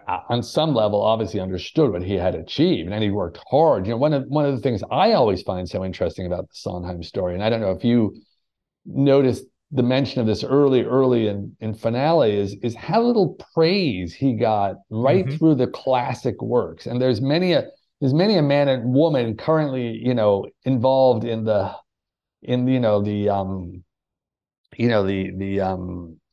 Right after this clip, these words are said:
Speaker 1: apotheosis of Sondheim that's going on now, you know, who, if you, if you look at their criticism,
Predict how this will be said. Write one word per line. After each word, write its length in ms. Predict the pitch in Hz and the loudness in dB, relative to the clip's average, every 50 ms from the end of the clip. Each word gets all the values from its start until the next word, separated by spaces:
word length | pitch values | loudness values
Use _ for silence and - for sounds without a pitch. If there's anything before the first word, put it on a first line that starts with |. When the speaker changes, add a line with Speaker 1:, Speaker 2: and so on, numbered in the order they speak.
| _ | _
Speaker 1:
apotheosis 920 | - 113 - - - 123 135 139 - 139 127 120 127 117 - 117 101 - | -4 -4 -4 -4 -2 -2 0 0 0 0 2 2 2 2 0 -4 -6 -6
of 100 | 113 95 | -6 -6
Sondheim 540 | - - 131 131 131 127 120 110 95 87 90 | -2 0 0 0 0 0 -2 -4 -4 -4 -4
that's 160 | 90 90 87 | -6 -6 -6
going 300 | - - 104 95 95 92 | -4 -4 -2 -2 -2 -4
on 180 | 92 90 90 87 | -6 -6 -8 -8
now, 400 | 87 85 85 82 85 87 85 - _ _ _ _ _ _ _ - | -10 -10 -10 -8 -8 -10 -10 -12 _ _ _ _ _ _ _ -4
you 100 | - 135 | -2 0
know, 260 | 131 117 110 110 113 | 2 2 2 2 2
who, 140 | 127 147 135 | 2 2 2
if 100 | 120 107 | 2 2
you, 220 | 120 120 113 110 110 | 0 0 0 0 -2
if 140 | 110 98 - | -4 0 2
you 80 | 123 | 2
look 220 | 113 135 147 143 - | 4 2 2 2 0
at 160 | 151 - - | 0 0 0
their 180 | 127 107 - | 0 -2 -2
criticism, 920 | - - - 170 202 214 - - 123 101 92 90 92 95 95 98 104 113 117 | -2 -2 0 2 2 2 2 2 0 0 0 0 -4 -8 -8 -10 -14 -14 -16